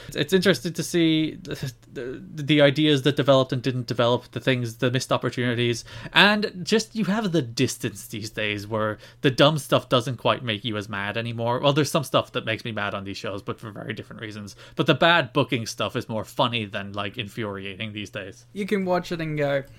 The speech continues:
Speaker 2: "Oh, look at them. They, they, they're falling over their feet again, aren't they?" <laughs> But it's like, it's not depressing
Speaker 1: Yeah.
Speaker 2: anymore. Espe-, I think it also helps that Impact is in as good of a position as it's been in as many years now.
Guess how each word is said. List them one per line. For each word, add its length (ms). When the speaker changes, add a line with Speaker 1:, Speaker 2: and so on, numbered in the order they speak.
Speaker 2:
"Oh, 580
look 200
at 120
them. 300
They, 160
they, 240
they're 320
falling 380
over 200
their 140
feet 380
again, 260
aren't 280
they?" 200
<laughs> 340
But 120
it's 200
like, 240
it's 240
not 160
depressing 600
Speaker 1:
Yeah. 80
Speaker 2:
anymore. 440
Espe-, 260
I 60
think 160
it 40
also 240
helps 440
that 260
Impact 340
is 140
in 240
as 180
good 240
of 60
a 80
position 480
as 160
it's 140
been 280
in 540
as 200
many 220
years 380
now. 380